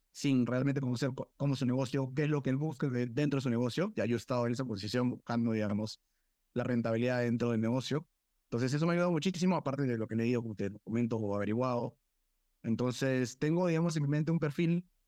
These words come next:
de cada cliente, ¿no? Cuando yo hablo con un tra-, con una pers-, con un, una planta de tratamiento de agua,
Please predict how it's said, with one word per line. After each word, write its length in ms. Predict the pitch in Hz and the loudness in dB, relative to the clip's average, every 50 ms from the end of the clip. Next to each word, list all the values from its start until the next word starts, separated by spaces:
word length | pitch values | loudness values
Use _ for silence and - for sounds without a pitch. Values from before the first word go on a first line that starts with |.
| _ _ | _ _
de 460 | - 113 107 107 98 107 101 - - - _ | -4 -2 -2 0 -2 -4 -6 -8 -12 -12 _
cada 240 | - 147 147 147 139 | -4 -2 0 0 0
cliente, 480 | 135 131 127 131 131 120 117 - 101 | 2 2 4 4 4 2 0 0 -2
¿no? 140 | 101 117 123 | -2 -2 -2
Cuando 160 | - 113 117 | -2 0 0
yo 100 | 123 135 | 2 2
hablo 160 | 131 143 156 151 | 2 2 0 0
con 160 | 135 131 139 | 2 2 2
un 80 | 143 | 2
tra-, 180 | 139 156 143 - | 2 0 -2 -2
con 160 | - 139 120 | -4 -2 0
una 280 | 123 127 127 127 131 - | 2 2 4 2 2 0
pers-, 200 | 117 104 - - _ | -4 -6 -8 -8 _
con 140 | 117 113 | -2 0
un, 400 | 117 127 135 135 135 135 135 131 | 2 2 2 2 2 2 0 0
una 240 | 131 127 117 113 113 | -2 -2 -4 -4 -2
planta 260 | 110 147 151 147 147 | -2 -2 0 0 0
de 80 | 143 135 | 0 0
tratamiento 320 | 123 120 120 135 135 135 | 0 2 2 2 2 2
de 60 | 131 127 | 0 0
agua, 280 | 123 131 170 - - | -2 -2 -4 -6 -8